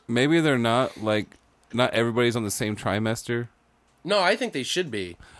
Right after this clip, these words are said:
Speaker 1: Well, like, I just don't see how, like, everybody giving birth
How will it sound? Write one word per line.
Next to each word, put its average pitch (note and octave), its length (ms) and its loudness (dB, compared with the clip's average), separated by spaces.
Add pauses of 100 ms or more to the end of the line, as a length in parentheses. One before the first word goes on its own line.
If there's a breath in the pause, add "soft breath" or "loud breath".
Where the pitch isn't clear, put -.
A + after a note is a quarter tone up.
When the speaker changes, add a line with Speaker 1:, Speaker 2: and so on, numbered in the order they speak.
(140 loud breath)
Speaker 1:
Well, E3+ 380 4
like, D#3+ 400 2
I D3 80 4
just D3 160 0
don't D#3+ 140 2
see D#3+ 120 0
how, C#3+ 160 4
like, B2 200 2
everybody B2 300 2
giving G#2+ 280 0
birth G#2+ 480 2